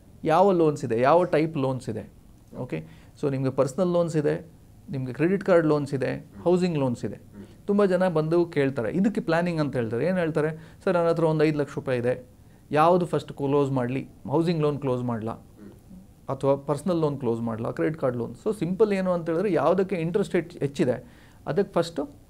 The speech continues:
ನೀವು ಕ್ಲೋಸ್ ಮಾಡ್ಬೇಕು. So ಇಂಥದ್ದೆಲ್ಲ ಸ್ಟ್ರಾಟಜೀಸ್‌ಗಳನ್ನು ಕುತ್ಕೊಂಡು ನಿಮ್ಮ ಮನೆಯ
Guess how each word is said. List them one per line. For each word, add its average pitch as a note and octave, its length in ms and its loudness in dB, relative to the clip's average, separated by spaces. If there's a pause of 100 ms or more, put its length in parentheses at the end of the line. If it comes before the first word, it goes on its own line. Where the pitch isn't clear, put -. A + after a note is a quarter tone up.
ನೀವು D#3+ 120 -2
ಕ್ಲೋಸ್ C3 220 -2
ಮಾಡ್ಬೇಕು. A#2 380 -4
So - 60 -2
ಇಂಥದ್ದೆಲ್ಲ A3 560 4
ಸ್ಟ್ರಾಟಜೀಸ್‌ಗಳನ್ನು F3 1160 0 (600)
ಕುತ್ಕೊಂಡು F#3+ 600 -4 (340)
ನಿಮ್ಮ B3 340 0
ಮನೆಯ A3 400 2